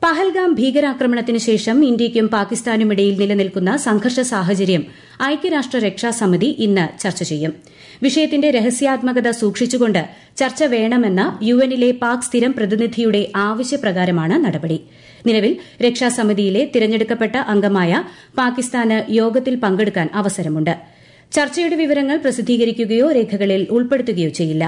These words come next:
ഇന്ത്യ വൈകാതെ തിരിച്ചടിക്കുമെന്ന പാക് ആശങ്കയാണ് ചർച്ചയ്ക്ക് പിന്നിലുള്ളത്.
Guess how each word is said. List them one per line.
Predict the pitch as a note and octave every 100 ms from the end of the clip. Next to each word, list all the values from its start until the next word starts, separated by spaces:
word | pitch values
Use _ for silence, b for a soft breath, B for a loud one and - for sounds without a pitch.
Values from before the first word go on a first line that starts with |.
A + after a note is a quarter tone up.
| - B B B
ഇന്ത്യ | A#3+ B3 C#4
വൈകാതെ | B3 A3+ A#3+ A#3+ D4
തിരിച്ചടിക്കുമെന്ന | B3 G#3+ B3 A#3 C4 A#3+ G#3+ D4+
പാക് | B3 A3 A3 G#3+
ആശങ്കയാണ് | G#3 G3+ B3+ B3 F#3+ F#3 D4+
ചർച്ചയ്ക്ക് | A3+ - F3+ E3+ D#3
പിന്നിലുള്ളത്. | G3+ E3+ D#3 D#3 D#3